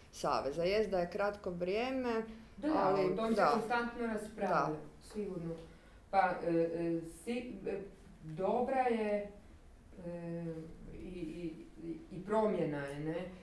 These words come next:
Speaker 2: ta nekakva stabilnost na koju, kao što vjerojatno svi znate, nismo navikli i sigurno da je to dobro. S druge strane, centar, e, ima, e, cijelu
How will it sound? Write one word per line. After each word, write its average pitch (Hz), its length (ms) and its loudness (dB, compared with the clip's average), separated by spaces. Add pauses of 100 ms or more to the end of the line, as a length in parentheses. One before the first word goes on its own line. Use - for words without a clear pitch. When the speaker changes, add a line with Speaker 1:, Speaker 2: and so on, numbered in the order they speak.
(120)
Speaker 2:
ta 196 180 4
nekakva 202 480 -4
stabilnost 156 880 2 (400)
na 180 160 -6
koju, 185 680 2 (680)
kao 190 220 0
što 185 200 -6
vjerojatno 180 540 -2
svi 202 180 -8
znate, 196 300 -4
nismo 214 460 0
navikli 190 560 0 (100)
i 220 120 -6
sigurno 214 440 -2
da 196 80 2
je 180 200 -2
to 185 260 -2 (220)
dobro. 160 500 0 (420)
S 170 80 -14
druge 240 240 -2
strane, 247 400 -2 (440)
centar, 233 480 0 (340)
e, 190 220 0
ima, 220 420 0 (240)
e, 175 100 6 (280)
cijelu 226 340 0